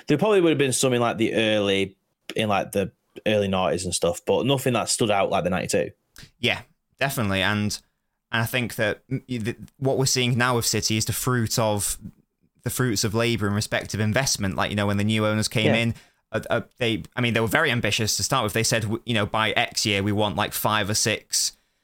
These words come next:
Speaker 2: academy players in the starting eleven."
Speaker 1: 'Cause
Speaker 2: Obviously,
Speaker 1: they, 'cause they invested, like, two hundred million, didn't they, into the whole
Speaker 2: It was a
Speaker 1: academy
Speaker 2: lot.
Speaker 1: situation.
Speaker 2: It
Speaker 1: Yeah.
Speaker 2: wa-, it was a lot, but now, you know, that, that was, what, fifteen years ago.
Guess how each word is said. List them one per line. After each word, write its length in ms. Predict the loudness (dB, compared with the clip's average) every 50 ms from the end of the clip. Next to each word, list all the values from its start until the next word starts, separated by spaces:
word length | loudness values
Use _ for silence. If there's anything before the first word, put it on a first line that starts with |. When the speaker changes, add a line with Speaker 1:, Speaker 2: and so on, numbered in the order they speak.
| _ _ _ -8
Speaker 2:
academy 480 | -4 -2 0 0 0 0 0 0 -2
players 380 | 0 0 0 2 2 2 2 0
in 80 | 0
the 60 | 0 0
starting 380 | 0 0 0 0 0 0 0
eleven." 280 | 0 0 0 0 -2 -2
Speaker 1:
'Cause 80 | 0 0
Speaker 2:
Obviously, 280 | 2 2 2 2 2
Speaker 1:
they, 60 | 0 0
'cause 140 | -2 0 2
they 80 | 2 2
invested, 380 | 2 0 0 0 0 0 2
like, 160 | 2 0 0 -2
two 120 | 0 0
hundred 180 | 0 0 2 2
million, 200 | 2 2 2 0
didn't 160 | 0 -2 0
they, 80 | 0 0
into 220 | 0 0 0 0
the 80 | 0 2
whole 200 | 2 2 2 2 2
Speaker 2:
It 60 | 2
was 140 | 2 2 2
a 60 | 2
Speaker 1:
academy 140 | 2 2 2
Speaker 2:
lot. 160 | 4 2 2
Speaker 1:
situation. 440 | 0 0 0 -2 -2 -4 -6 -8 -10 _ -2
Speaker 2:
It 100 | 0 2
Speaker 1:
Yeah. 140 | 2 2 2
Speaker 2:
wa-, 140 | 0 0 0
it 80 | 0 0
was 220 | 0 0 0 2
a 60 | 2 0
lot, 180 | 0 0 0
but 120 | -2 0 0
now, 540 | 2 2 2 2 2 2 0 0 -2 -6 _ _ _
you 100 | -2 0
know, 160 | 2 2 2
that, 220 | 2 0 -2 -2 -2
that 120 | -2 -2
was, 140 | 0 0 0
what, 120 | -2 -2
fifteen 460 | 0 0 -2 -2 0 0 0 0 2 2
years 300 | 2 2 2 0 0 0
ago. 400 | 0 0 0 0 0 0 -2